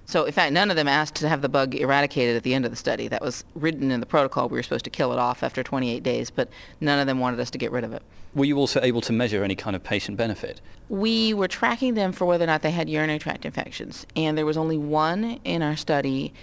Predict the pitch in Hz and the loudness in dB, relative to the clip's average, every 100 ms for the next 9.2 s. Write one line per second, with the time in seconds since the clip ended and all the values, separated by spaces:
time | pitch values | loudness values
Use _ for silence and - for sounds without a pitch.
0 | - - - - 147 143 139 170 165 165 | -20 -20 -20 -4 0 0 0 2 0 2
1 | 156 135 147 135 - 151 147 139 131 131 | 0 0 -2 -2 0 0 2 2 2 -2
2 | - 170 - 160 147 131 - 160 147 135 | -4 -4 -2 0 0 -2 -2 0 0 0
3 | 123 127 135 123 120 - - 123 123 131 | 0 2 2 2 -2 -4 -2 -2 -2 -2
4 | 123 120 - 123 123 117 120 - - - | -2 -2 0 0 2 0 -4 -6 -16 -20
5 | - - 196 196 175 190 160 151 147 - | -20 -6 -2 0 -2 0 2 2 2 -2
6 | 147 160 156 151 156 147 143 156 147 143 | 0 0 -2 0 0 0 0 0 0 0
7 | 143 139 - - 147 131 131 - 156 147 | 0 -2 -4 -4 -2 0 -2 0 0 0
8 | 160 139 151 139 127 135 131 127 127 131 | -2 -2 -2 -4 -2 -2 -2 -2 0 0
9 | 131 127 | -2 -4